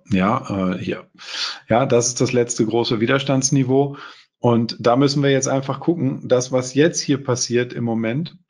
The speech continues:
ist, dass sich hier eigentlich noch eine Bull Flag entwickelt. Ja, im Prinzip ist das eine Bull Flag an einem Widerstandslevel. Und das finde ich jetzt im ersten Moment mal gar nicht so schlecht.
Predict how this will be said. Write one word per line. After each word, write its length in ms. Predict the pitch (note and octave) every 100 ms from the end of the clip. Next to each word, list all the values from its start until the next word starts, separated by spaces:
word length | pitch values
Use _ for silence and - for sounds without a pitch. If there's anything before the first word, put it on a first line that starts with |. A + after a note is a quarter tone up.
| - _
ist, 540 | A#2+ A#2+ A#2+ - _ -
dass 200 | A2 -
sich 160 | G#2+ -
hier 340 | A#2 G2 - _
eigentlich 800 | A2 F3 A3 B2 - A2 D3+ D3
noch 400 | A2+ C3 C#3 - -
eine 520 | G#2+ G#2+ A#2 C#3 - _ _
Bull 300 | G#2+ D3 F#3
Flag 420 | - G2+ F2 -
entwickelt. 640 | G2+ F2 F#2 F#2 - - _ _ -
Ja, 160 | G#2 C#3+
im 80 | G2+
Prinzip 540 | - G#2 - G3 -
ist 200 | D3+ -
das 280 | F3+ F3 -
eine 200 | A2+ G#2+
Bull 220 | G2+ C#3+
Flag 320 | E3 - F3 -
an 320 | - C#3+ E3+
einem 280 | D3 C3+ B2+
Widerstandslevel. 920 | C3 C#3 C3 G2+ G2 - F#2+ A2 E3+ - - - - - - _
Und 80 | A#2+
das 160 | D3+
finde 200 | - G3
ich 60 | D#3
jetzt 180 | C#3+ C#3
im 100 | A2+
ersten 320 | B2 C#3+ D3
Moment 320 | A2 G2+ C3
mal 140 | A2 F#2+
gar 200 | F2+ G#2
nicht 160 | G#2+
so 220 | - B2+
schlecht. 600 | C3+ - C#3+ F#2 - -